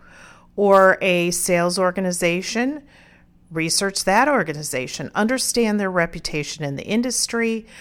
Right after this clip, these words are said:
look at their track record and the other brands that they're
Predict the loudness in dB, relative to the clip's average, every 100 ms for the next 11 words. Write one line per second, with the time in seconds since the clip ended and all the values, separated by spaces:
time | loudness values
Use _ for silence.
0 | -20 -20 -8 2 2 2 -2 -2 -2 -2
1 | 2 2 2 2 0 2 2 2 -2 -12
2 | -6 -2 0 0 -2 -4 -10 -8 -4 -2
3 | -2 0 -2 0 2 2 0 0 0 0
4 | 0 0 2 -2